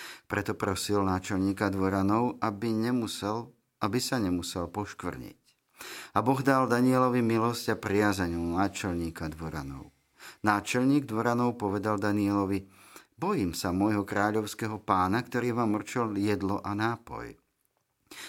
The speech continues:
Ak zbadá, že máte chudšiu tvár ako ostatní chlapci, vaši vrstovníci,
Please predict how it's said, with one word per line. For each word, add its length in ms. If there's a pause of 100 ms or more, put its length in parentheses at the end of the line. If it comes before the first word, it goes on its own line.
Ak 160
zbadá, 400
že 160
máte 320
chudšiu 400
tvár 320
ako 240
ostatní 480
chlapci, 480
vaši 240
vrstovníci, 880